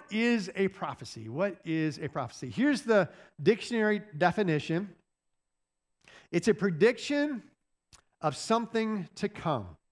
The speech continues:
A prediction of something to come. So in the Bible, when people would hear from God, a revelation from God,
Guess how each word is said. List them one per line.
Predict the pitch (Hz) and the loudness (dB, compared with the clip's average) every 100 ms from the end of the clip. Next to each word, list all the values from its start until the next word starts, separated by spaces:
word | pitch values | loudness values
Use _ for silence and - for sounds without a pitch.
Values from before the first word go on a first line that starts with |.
| _ _ _ _ _ _ _ _ _ _ _ _ _ _ _ - | _ _ _ _ _ _ _ _ _ _ _ _ _ _ _ -14
A | |
prediction | - 147 185 190 220 208 - _ _ _ _ _ _ _ _ | -8 -2 -2 0 -4 -4 -8 _ _ _ _ _ _ _ _
of | 127 | -12
something | - 185 170 165 156 151 - _ _ _ _ _ _ _ _ - | -4 -4 -4 -4 -4 -6 -10 _ _ _ _ _ _ _ _ -6
to | 151 | -6
come. | - 147 104 92 _ _ _ | -4 -6 -6 -12 _ _ _
So | - 190 | -4 -2
in | 190 226 | 2 4
the | 220 | 4
Bible, | 165 208 247 165 196 - - _ | 6 4 4 2 0 -4 -20 _
when | 165 180 | 0 0
people | - 220 233 214 | 2 0 2 4
would | 202 175 - - - _ | 4 2 -2 -14 -20 _
hear | - 214 262 247 | 0 4 4 2
from | - 220 190 | 0 0 4
God, | 220 180 165 | 6 6 4
a | 160 | 2
revelation | 160 190 196 202 - 180 | 2 4 4 0 -2 -6
from | 196 | -2
God, | 175 156 | 2 2